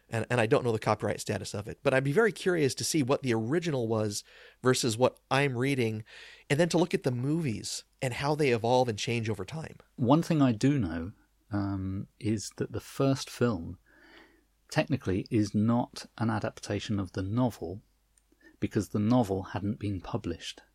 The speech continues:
Speaker 2: at that time. What the first film is, is an adaptation of the Collier's serial. And I think either in the credits of the film or possibly on one of the posters, it does say, "Based on the serial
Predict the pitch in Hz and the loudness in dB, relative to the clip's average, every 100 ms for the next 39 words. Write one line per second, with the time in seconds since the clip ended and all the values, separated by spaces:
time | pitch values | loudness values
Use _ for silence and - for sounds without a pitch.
0 | _ _ - - 107 98 - - 104 85 | _ _ -10 -10 -6 -8 -8 -6 -4 -4
1 | 85 _ - - 104 104 113 - - - | -6 _ -20 -10 -4 2 0 0 -8 -2
2 | - 117 - - 104 104 101 90 - _ | 2 4 2 2 2 4 0 -2 -8 _
3 | - 95 95 - - 113 - - 113 107 | -8 -4 -4 -6 -4 -4 -4 -4 -2 -2
4 | - 87 101 _ _ _ - 101 - - | -2 -10 -12 _ _ _ -2 -2 -2 -6
5 | - 107 98 92 - - - 113 101 85 | 0 0 2 -2 -4 -8 -2 0 0 -2
6 | 82 - _ 101 95 - - 165 107 - | -8 -12 _ -4 -4 -4 0 2 2 -4
7 | - _ - 113 147 151 135 135 - 131 | -20 _ -4 2 4 4 2 0 0 0
8 | 151 156 - - 156 131 - - 104 104 | 2 0 -4 -4 -2 -2 -4 -4 -4 -4
9 | - 113 95 92 123 92 - 135 - 110 | 0 0 0 -2 -4 -8 -2 -2 -2 -2
10 | 107 101 101 98 92 - 117 107 - 85 | -2 0 -2 -2 -4 -4 -2 -2 -4 -8
11 | 95 - _ - - - 113 - 120 104 | -10 -16 _ -20 -20 -4 -4 -2 0 0
12 | - 113 92 90 - 98 - - 90 92 | 0 0 0 -2 -2 -2 -2 -2 -4 -2
13 | 90 - 104 101 98 90 80 82 | -2 0 0 0 0 -4 -6 -10